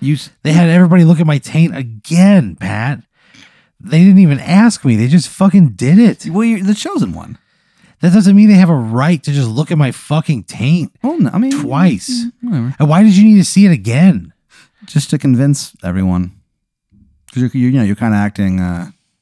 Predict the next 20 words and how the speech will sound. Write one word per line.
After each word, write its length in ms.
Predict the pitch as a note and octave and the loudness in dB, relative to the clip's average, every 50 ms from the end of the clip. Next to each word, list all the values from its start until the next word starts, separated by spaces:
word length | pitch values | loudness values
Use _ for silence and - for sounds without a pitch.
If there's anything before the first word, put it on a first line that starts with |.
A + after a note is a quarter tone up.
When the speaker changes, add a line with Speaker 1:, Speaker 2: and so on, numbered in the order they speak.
| _ | _
Speaker 1:
you 60 | - F2+ | -14 -12
know, 40 | F2 | -12
a 20 | |
little 120 | F#2+ F#2 | -10 -12
childish. 640 | F#2 - - A#2 A2 G2+ G2 F#2 F2+ F2+ - - - | -12 -10 -8 -6 -6 -4 -6 -6 -8 -12 -14 -16 -16
So 160 | - G#2+ G#2 | -12 -10 -8
they 80 | G2+ G2+ | -6 -6
wanted 200 | G2+ G2+ G2+ G2 | -4 -4 -6 -6
to 60 | G2 | -6
make 140 | G#2 G#2 G2+ | -6 -6 -6
sure 180 | - - G2+ G2 | -8 -8 -8 -8
that 240 | F#2+ F#2+ F2+ - _ _ _ _ _ _ _ _ _ _ _ _ _ _ _ - | -8 -8 -10 -12 _ _ _ _ _ _ _ _ _ _ _ _ _ _ _ -8
everyone 240 | A2+ G#2+ G2+ G#2+ | -6 -4 -2 0
knew 60 | A2 G#2+ | 0 0
you're 100 | G2+ F2+ | -2 -4
the 40 | F2 | -4
chosen 300 | - A#2+ A#2 G#2+ G#2 F#2+ | -4 -4 -4 -2 -2 -2
one. 160 | G2 G2 - - | -2 -4 -4 -4
And 120 | C#3 C#3 | -6 -6
so 340 | - E3+ E3 E3 D#3+ D#3 C#3+ | -2 0 0 0 0 0 -2